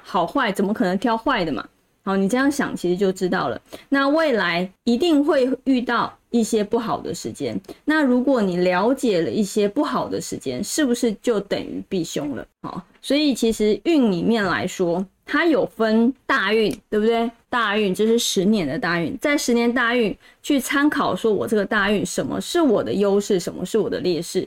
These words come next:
好，就是起落的部分。接下来呢，流年运，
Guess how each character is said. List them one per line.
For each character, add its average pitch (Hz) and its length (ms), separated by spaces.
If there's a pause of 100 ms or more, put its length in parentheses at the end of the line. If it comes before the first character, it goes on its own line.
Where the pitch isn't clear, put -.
(240)
好， - 180
就 - 160
是 226 160
起 - 260
落 185 220
的 151 100
部 160 160
分。 175 220 (340)
接 294 160
下 320 240
来 202 160
呢， 196 340 (200)
流 208 400
年 214 320
运， 214 280